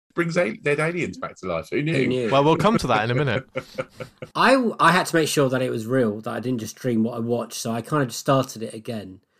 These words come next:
Speaker 2: So I was like, I, "Did I just watch what I thought I watched?"
Speaker 3: Yeah.
Speaker 2: I, I did. So you're, and it does leave it open for a sequel. So you are
Speaker 1: Mm, it does.
Speaker 3: He
Speaker 2: Yeah.
Speaker 3: drives off in that pink Cadillac. They're accepted.
Speaker 2: When you say he drives off,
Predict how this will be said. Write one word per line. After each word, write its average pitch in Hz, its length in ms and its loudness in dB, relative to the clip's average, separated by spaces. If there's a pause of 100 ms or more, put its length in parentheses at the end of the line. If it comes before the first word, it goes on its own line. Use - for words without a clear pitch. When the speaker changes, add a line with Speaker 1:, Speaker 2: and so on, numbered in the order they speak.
(180)
Speaker 2:
So - 140 -10
I - 20 -2
was - 80 -4
like, 120 240 -6 (140)
I, 143 60 -6
"Did 208 220 0
I 226 60 6
just 254 260 0
watch 180 280 0
what 170 120 -2
I 156 40 -2
thought - 320 0
I 104 80 -6
watched?" - 440 -16
Speaker 3:
Yeah. 104 320 2 (540)
Speaker 2:
I, 151 80 -2
I 123 100 -2
did. 147 300 -2 (520)
So - 160 -2
you're, 214 400 6 (440)
and 175 140 2
it 185 140 -2
does 247 200 2
leave 233 200 2
it 226 40 2
open 208 240 0
for - 120 -8
a - 20 -4
sequel. 120 540 -4
So 151 160 -10
you 190 380 2
are 143 180 2
Speaker 1:
Mm, 107 520 -4
it - 80 -14
does. 107 400 -8 (360)
Speaker 3:
He 208 140 4
Speaker 2:
Yeah. 233 40 4
Speaker 3:
drives 233 420 6
off 143 340 4
in 156 180 0
that 139 200 0
pink 202 240 0
Cadillac. 143 540 -2
They're 127 220 0
accepted. 175 260 0
Speaker 2:
When 208 60 4
you 226 60 4
say 208 220 4
he 214 200 4
drives 135 340 0
off, 107 120 -6